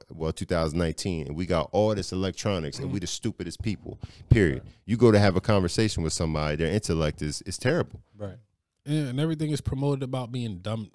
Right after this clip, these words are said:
Speaker 3: dumb. Everything is dumbed down these days.
Speaker 1: Everything.
Speaker 2: Dumb it down.
Speaker 3: Yeah, everything is dumbed down. So that's why I just, that's why I can totally envision an invasion happening.
Speaker 1: Oh, of
Speaker 3: Or another,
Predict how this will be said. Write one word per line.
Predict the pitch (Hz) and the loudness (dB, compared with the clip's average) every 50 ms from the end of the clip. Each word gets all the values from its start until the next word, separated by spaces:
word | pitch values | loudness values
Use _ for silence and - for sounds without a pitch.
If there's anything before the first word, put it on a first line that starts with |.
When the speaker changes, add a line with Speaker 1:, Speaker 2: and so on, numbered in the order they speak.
| 92 104 | -20 -14
Speaker 3:
dumb. | 110 147 143 - | -12 -12 -10 -4
Everything | 147 160 165 156 165 156 | -2 -2 -2 0 0 -2
is | 139 120 | -2 -2
dumbed | 110 127 123 117 110 | -2 -4 -4 -2 -4
down | 117 113 104 95 | -4 -4 -4 -4
these | 92 92 92 | -6 -8 -2
days. | 85 | -2
Speaker 1:
Everything. | 113 131 123 107 - 104 85 80 | 0 4 4 4 4 2 0 0
Speaker 2:
Dumb | 71 139 127 | -2 -4 -6
it | 117 | -10
down. | 113 107 98 90 - _ _ _ | -10 -10 -12 -12 -18 _ _ _
Speaker 3:
Yeah, | 147 143 123 110 107 | -8 -6 -6 -6 -4
everything | 127 147 156 147 151 147 | -4 -4 -2 -2 -2 -2
is | 139 | -2
dumbed | 143 143 143 | -2 -2 -2
down. | 151 151 131 | -2 -2 -2
So | - 143 | -2 -4
that's | 139 151 151 - | -4 -6 -6 -6
why | 160 151 151 | -6 -6 -6
I | 147 | -6
just, | 143 143 139 - - _ _ _ _ _ _ _ _ | -6 -6 -8 -8 -10 _ _ _ _ _ _ _ _
that's | - 147 156 - | -14 -12 -12 -10
why | 160 156 147 147 | -10 -6 -6 -6
I | |
can | 143 _ - - - 147 135 131 127 123 104 - - - _ - | -6 _ -10 -6 -4 -2 -2 -2 -4 -4 -6 -12 -18 -20 _ -6
totally | - - - 165 160 156 147 131 127 | -2 0 2 4 4 2 2 0 0
envision | 131 123 120 113 113 127 147 147 123 117 110 107 101 - - - - _ - _ _ - - - _ | -2 -2 -2 -4 -4 -2 -2 -2 -2 -2 -4 -6 -8 -10 -14 -18 -20 _ -20 _ _ -20 -20 -20 _
an | 104 110 | -10 -8
invasion | 113 113 107 107 123 127 131 120 117 113 | -8 -6 -6 -6 -4 -4 -4 -4 -4 -6
happening. | 104 117 113 107 101 113 101 101 95 92 - _ _ _ _ _ _ | -6 -6 -8 -8 -10 -10 -14 -14 -14 -16 -20 _ _ _ _ _ _
Speaker 1:
Oh, | - 107 | 4 4
of | 95 | 4
Speaker 3:
Or | - | 4
another, | 123 185 | 4 4